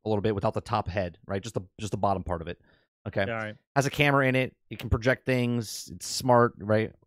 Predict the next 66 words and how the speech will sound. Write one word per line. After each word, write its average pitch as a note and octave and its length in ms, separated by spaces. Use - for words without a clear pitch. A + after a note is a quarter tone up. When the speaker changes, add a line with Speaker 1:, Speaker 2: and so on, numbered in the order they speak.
Speaker 1:
And B2+ 260
it C#3+ 80
was B2+ 100
a B2+ 60
ball. E3+ 360
It - 60
would A#2 80
just A2+ 140
roll, G#2+ 320
right? G2 240
Like, G#2 140
it A2 60
would G2+ 100
just, A2+ 160
it G#2+ 80
just G2+ 160
roll. D#2 240
They D#3+ 120
Speaker 2:
A - 20
Speaker 1:
redid E3 280
it. F#3 100
Speaker 2:
roll-, C3 260
a D3+ 60
roll-, D#3 300
a D3 100
rolling D3+ 360
ball C#3+ 240
called C3+ 320
Bally. A2+ 400
Okay, C3 300
Speaker 1:
Yep, D#3 100
Speaker 2:
go D3 60
ahead. B2+ 240
Speaker 1:
yep. B2+ 140
Speaker 2:
You B2 40
got, D3+ 200
you D3 80
got D#3 180
me, F3 60
you E3 120
got D#3 140
me E3+ 100
interested E3 300
now. F3+ 300
Speaker 1:
Yeah, D#3 160
Speaker 2:
Go E3+ 60
Speaker 1:
I - 40
know D3 60
Speaker 2:
ahead. E3+ 120
Speaker 1:
you're E3+ 120
interested, A2+ 420
right? B2+ 280
And C#3+ 200
then G3+ 520
they E3 120
showed G3 200
it F3 100
again E3 260
at C#3+ 220
this A#3 160
C B2 240
E G#2+ 40
S G2+ 200
four D3 200
years A2+ 220
later A2 380